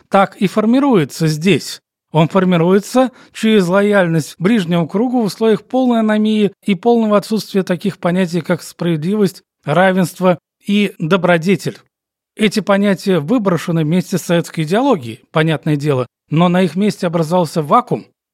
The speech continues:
Ничего больше здесь нет. Здесь есть только одно желание — выжить.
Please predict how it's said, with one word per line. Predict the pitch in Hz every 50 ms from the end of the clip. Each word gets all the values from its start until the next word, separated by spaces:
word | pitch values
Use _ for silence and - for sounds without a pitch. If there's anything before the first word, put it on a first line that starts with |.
| _ -
Ничего | 170 180 - - 208 208 220 226
больше | 175 160 208 240 214 - - 180
здесь | 160 147 147 165 147 - -
нет. | 165 175 214 240 - - - - _ _ _ _ _ _ _ _ -
Здесь | 147 143 131 - 220 202 151 -
есть | - 170 202 208 156 -
только | - 208 196 180 - - 196
одно | 180 175 180 233 220
желание — | 165 170 160 156 139 139 147 151
выжить. | 147 160 202 269 240 175 151 170 170 - - - -